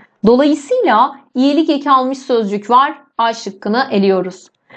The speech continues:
Farklı yapıda sıfatlara yer verilmiştir diyor. Ee, bakalım arkadaşlar. Ümitli şey derken türemiş sıfattır gördüğünüz gibi. Türemiş. Güzel şey derken güzel sıfatı herhangi bir yapım eki almadığı için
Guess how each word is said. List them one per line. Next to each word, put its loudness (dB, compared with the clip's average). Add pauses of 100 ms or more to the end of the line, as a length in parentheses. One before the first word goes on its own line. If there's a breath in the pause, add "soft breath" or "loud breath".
(140)
Farklı 2
yapıda -2
sıfatlara -2
yer 0
verilmiştir -4
diyor. 4 (800 soft breath)
Ee, 2
bakalım 0
arkadaşlar. 0
Ümitli 0
şey 0
derken -2
türemiş 0 (240)
sıfattır -2
gördüğünüz 0
gibi. 2
Türemiş. -2 (420 soft breath)
Güzel 4
şey -2
derken -2 (200)
güzel 4
sıfatı -2
herhangi 2
bir -4
yapım -2
eki -2
almadığı 0
için -6